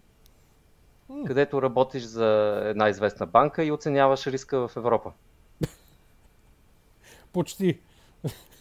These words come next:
Speaker 2: Е, не, не, какво правиш?
Speaker 1: Занимавам се с технологичен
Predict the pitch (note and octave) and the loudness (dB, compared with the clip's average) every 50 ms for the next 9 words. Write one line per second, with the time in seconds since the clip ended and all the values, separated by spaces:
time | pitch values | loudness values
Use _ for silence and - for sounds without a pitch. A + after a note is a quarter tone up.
0 | _ _ A3+ - - - - D3 C#3 C3+ C#3 C#3 A#2+ A#2+ A#2+ - - - - - | _ _ -10 -10 -6 0 2 4 6 6 6 4 2 -4 -10 -14 -18 -8 2 2
1 | D3+ D3+ - B2 G2 F2+ F#2 - - - - _ _ _ _ _ _ _ _ _ | 4 6 6 6 6 4 2 -2 -10 -14 -16 _ _ _ _ _ _ _ _ _
2 | _ _ A2+ G#2+ G#2+ G#2 G2+ G#2+ A#2+ C#3+ D#3+ D#3+ D#3+ E3 - D#3+ D#3 - _ - | _ _ -14 -12 -12 -10 -8 -8 -6 -6 -8 -10 -12 -14 -16 -16 -18 -18 _ -14
3 | C#3+ - - C3 A#2+ A#2 A#2 D#3 D#3+ - F#3 F3 E3 | -12 -12 -10 -12 -12 -10 -10 -12 -12 -10 -12 -12 -12